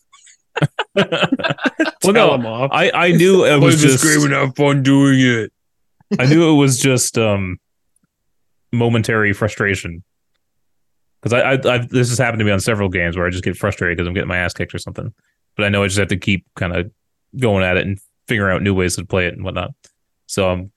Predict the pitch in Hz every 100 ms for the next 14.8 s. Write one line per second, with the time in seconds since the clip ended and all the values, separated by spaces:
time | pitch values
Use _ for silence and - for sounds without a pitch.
0 | - 110 127 110 101 101 104 - 104 104
1 | 101 190 240 156 - - 160 302 85 -
2 | 85 95 107 _ - 95 - 82 76 110
3 | - _ _ _ _ - 120 135 135 107
4 | 104 98 104 98 98 107 107 _ _ _
5 | _ _ _ _ _ - 110 113 117 117
6 | 120 117 - _ _ 185 240 185 180 185
7 | 180 131 120 120 - 139 127 117 123 117
8 | 117 - 135 127 120 - - 123 117 135
9 | 127 123 120 117 110 135 117 113 117 117
10 | 131 147 127 127 160 131 196 139 160 110
11 | 101 - _ 123 120 127 156 143 127 -
12 | 110 110 101 90 90 90 90 85 87 78
13 | 73 87 90 90 - - _ _ _ _
14 | _ _ _ - 87 85 82